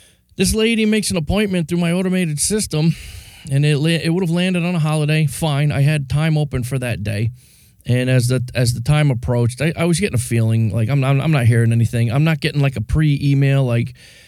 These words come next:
anything you want out of me or need to know beforehand. I had some questions I sent to her marketing people. Uh, it'd be nice if I knew what this was. I said it nice, you know, but, you know, it'd be nice if I had this or this to work with. I, I don't have that. Could, could you please provide it so that I can do a good interview?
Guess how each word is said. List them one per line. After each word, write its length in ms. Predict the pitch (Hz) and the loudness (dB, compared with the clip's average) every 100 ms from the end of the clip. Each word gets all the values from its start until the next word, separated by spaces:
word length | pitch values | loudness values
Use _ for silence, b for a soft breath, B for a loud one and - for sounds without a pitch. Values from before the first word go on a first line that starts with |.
| B | B
anything 400 | 147 170 147 160 | 2 2 4 2
you 100 | 147 | 4
want 240 | 147 151 147 | 4 4 4
out 160 | 147 | 4
of 80 | 139 | 4
me 260 | 143 143 139 | 4 4 4
or 60 | |
need 220 | 131 143 | 4 2
to 60 | 131 | 2
know 220 | 135 135 | 2 2
beforehand. 760 | 127 120 147 147 135 143 135 131 | 2 -2 0 2 4 4 4 4
I 40 | |
had 160 | 131 135 | 2 0
some 140 | 120 | -2
questions 600 | 113 165 160 - 156 143 | -4 -2 -2 0 2 2
I 60 | 165 | 2
sent 280 | 117 160 135 | 0 0 0
to 80 | 127 | 2
her 160 | 139 | 2
marketing 540 | 131 139 170 156 143 120 | 2 0 0 0 -2 0
people. 520 | 147 139 139 139 135 B B B B B B | 0 0 0 0 0 B B B B B B
Uh, 80 | - | 2
it'd 140 | 147 | 2
be 80 | 143 | 4
nice 300 | 160 165 156 | 4 2 2
if 100 | 156 | 0
I 80 | 156 | 0
knew 180 | 147 151 | 2 4
what 200 | 139 131 | 2 2
this 240 | 156 139 | 0 2
was. 260 | 147 151 - | 2 0 2
I 80 | 165 | 0
said 220 | - 147 | 0 0
it 100 | 92 | -2
nice, 260 | 76 98 | -4 -6
you 60 | 123 | -4
know, 120 | - | -6
but, 180 | 110 90 - | -4 -6 -2
you 100 | 135 | 0
know, 80 | |
it'd 120 | 110 113 | 0 2
be 100 | 139 | 2
nice 260 | 143 135 | 2 2
if 100 | 147 | 0
I 80 | 135 | 0
had 240 | 127 131 | 2 0
this 180 | 113 131 | 0 0
or 120 | 135 | 0
this 180 | 120 123 | 0 0
to 100 | 123 | -2
work 260 | 120 127 120 | -2 -2 -2
with. 440 | 123 123 120 117 110 | 0 2 4 4 2
I, 60 | 120 | -2
I 180 | 120 127 | 0 0
don't 200 | 127 123 | 0 0
have 260 | 123 120 | 0 2
that. 320 | 117 117 113 - | 2 2 2 -2
Could, 200 | 113 - | -4 -2
could 180 | 113 | -4
you 60 | 107 | -2
please 260 | 101 175 147 | -2 -2 -2
provide 460 | 139 117 110 113 | -4 -2 0 0
it 160 | 113 107 | 0 0
so 100 | 104 | -2
that 120 | 107 | -2
I 80 | 104 | -2
can 220 | 110 110 | -2 0
do 160 | 107 117 | 0 0
a 40 | |
good 200 | 107 160 | 0 0
interview? 420 | 139 123 120 120 | 0 0 -2 0